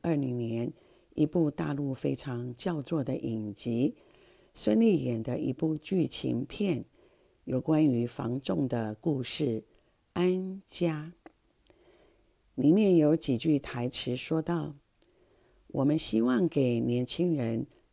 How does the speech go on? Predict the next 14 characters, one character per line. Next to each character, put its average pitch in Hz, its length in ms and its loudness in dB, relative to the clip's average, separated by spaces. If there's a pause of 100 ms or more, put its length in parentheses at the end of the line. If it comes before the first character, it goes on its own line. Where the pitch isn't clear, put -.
在 143 380 0
这 165 180 -2
个 135 120 0
城 120 320 -4
市 170 240 2
里 113 360 -2 (280)
找 117 180 -2
到 139 180 0
一 131 140 -2
个 117 280 -4 (180)
温 226 320 4
暖 127 220 0
的 117 100 -4
家。 165 420 -6